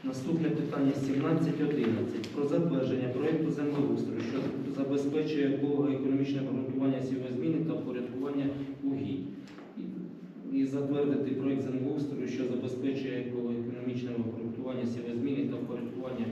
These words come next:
угідь земельної ділянки комунальної власності Борзнянської міської ради площею п'ять кома двадцять два тридцять сім га на території Оленівського старостинського округу.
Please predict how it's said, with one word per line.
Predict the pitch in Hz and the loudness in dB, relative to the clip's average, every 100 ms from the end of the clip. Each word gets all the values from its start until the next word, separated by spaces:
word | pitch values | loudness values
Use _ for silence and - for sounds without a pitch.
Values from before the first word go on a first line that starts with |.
| - - - | -4 -10 -6
угідь | 117 143 - | -2 0 0
земельної | 120 117 120 120 | 0 0 0 0
ділянки | - 117 135 - 113 | 0 0 0 0 -2
комунальної | 117 117 120 117 110 107 | -2 -2 -2 -2 -2 -2
власності | - - - - - | -2 -2 -4 -6 -6
Борзнянської | 120 120 123 - - 123 | -6 -6 -8 -8 -8 -8
міської | - 123 - - | -8 -10 -8 -6
ради | - - - - - - - 135 | -6 -8 -10 -14 -16 -16 -10 0
площею | 139 139 131 117 | 2 2 0 0
п'ять | 123 151 156 - | 0 2 2 0
кома | 147 131 131 117 | 0 0 0 -2
двадцять | 117 117 110 | -2 -4 -4
два | 131 | -4
тридцять | 131 - - | -4 -4 -6
сім | - 123 110 | -4 -4 -2
га | 107 | -2
на | 104 104 - | -4 -4 -6
території | - 135 123 120 120 120 123 | -6 -4 -4 -4 -6 -6 -4
Оленівського | 151 147 - - 120 | 0 0 0 -4 -6
старостинського | 117 117 110 139 143 143 - | -6 -6 -6 -6 -4 -4 -4
округу. | - - - 95 | -6 -8 -8 -10